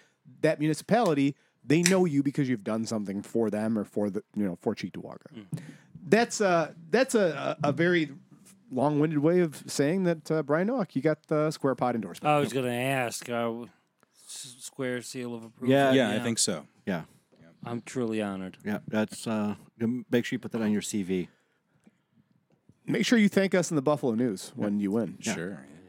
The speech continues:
Speaker 3: Yeah. Uh, you guys also have a, a interesting highway race out there.
Speaker 2: We do.
Speaker 3: You, um, we guys, you, there was a, there was a primary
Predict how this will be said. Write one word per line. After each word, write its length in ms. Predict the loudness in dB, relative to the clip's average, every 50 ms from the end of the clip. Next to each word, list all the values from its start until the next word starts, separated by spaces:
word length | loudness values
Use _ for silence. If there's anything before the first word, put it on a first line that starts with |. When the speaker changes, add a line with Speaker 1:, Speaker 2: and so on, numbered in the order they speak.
| -20 -20 -20 -20 _ _ -14
Speaker 3:
Yeah. 80 | -14 -14 _ _ _ _ _ _ _ _ _ _ 2
Uh, 400 | 2 4 4 4 4 2 2 2 2
you 100 | 2 2
guys 160 | 2 2 2
also 160 | 2 2 2
have 140 | 0 2 2
a, 140 | 0 0 -2
a 160 | -2 -4 -4 -2
interesting 360 | -2 -2 -2 -2 -2 -4 -6 -6
highway 340 | -6 -6 -6 -4 -4 -4
race 240 | -4 -6 -8 -10 -12
out 140 | -14 -14 -14
there. 200 | -14 -16 -16 -18 _ _ _ _ _ _ _ _ _ _ _ _ _ _ _ _ _ _ _ _ _ _ _ _ _ _ _ _ _ _ _ _ _ _ _ -14
Speaker 2:
We 100 | -12 -8
do. 320 | -6 -4 -4 -4 -4 -6 -10 _ _ -6
Speaker 3:
You, 100 | -6 -4 0
um, 500 | 2 2 2 4 4 4 2 2 0 -2 _ _ _ _ _ _ _ _ -2
we 120 | 0 2
guys, 200 | 2 2 2 2 2
you, 120 | 0 2
there 160 | 2 2 2 2
was 140 | 2 2 2
a, 320 | 4 4 4 4 2 0 -2 -8 -6 -2
there 80 | 0
was 100 | 0 2
a 60 | 0
primary 680 | -2 -2 0 0 2 2 2 2 4 4 4 4 2 2